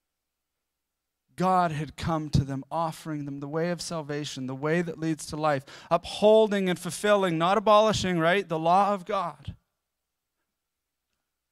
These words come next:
But they didn't see and they didn't know. And Jesus wept. He did not shout from the rooftops, "You idiots!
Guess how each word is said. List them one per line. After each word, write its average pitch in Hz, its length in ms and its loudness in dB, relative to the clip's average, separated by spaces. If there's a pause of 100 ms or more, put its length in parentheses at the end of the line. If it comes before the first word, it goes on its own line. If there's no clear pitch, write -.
(840)
But 143 100 -8
they 160 80 -6
didn't 151 300 -8
see 180 280 -4
and 123 120 -10
they 135 80 -8
didn't 139 260 -12
know. 147 260 -12 (1000)
And 127 80 -18
Jesus - 360 -4
wept. - 580 -4 (2000)
He 151 80 -10
did 175 180 -4
not 233 300 2
shout - 580 2
from 170 120 -12
the 165 100 -4
rooftops, 165 500 -4
"You 226 200 -6 (160)
idiots! 359 880 6